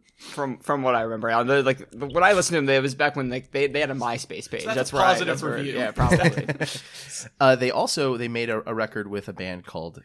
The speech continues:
Speaker 3: Caninus. Uh,
Speaker 1: Oh, I've heard of them.
Speaker 3: have you really?
Speaker 1: Yeah, I don't, I don't think I listened to them, but I've heard of them.
Speaker 2: So did the
Speaker 3: Uh,
Speaker 2: dog and the parrot get along?
Speaker 3: Uh,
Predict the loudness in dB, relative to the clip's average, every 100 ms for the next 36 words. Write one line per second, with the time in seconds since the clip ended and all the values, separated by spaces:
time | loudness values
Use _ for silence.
0 | _ -14 -8 -4 -4 -6 -8 -12 -12 -16
1 | _ _ _ _ _ -6 -2 0 0 -2
2 | -2 -2 -2 -4 -8 _ _ -20 _ _
3 | -20 -18 -10 -4 -2 -2 -4 -10 _ _
4 | _ -2 4 6 6 2 0 0 0 -2
5 | -2 -6 -4 -6 -10 -12 -12 -10 -8 -10
6 | -10 -12 -10 -8 -6 -4 -4 -4 -6 -6
7 | -10 -12 -14 -14 -16 -18 -18 -18 -20 -20
8 | _ -20 -20 _ -20 _ _ _ -20 -12
9 | -6 -4 -4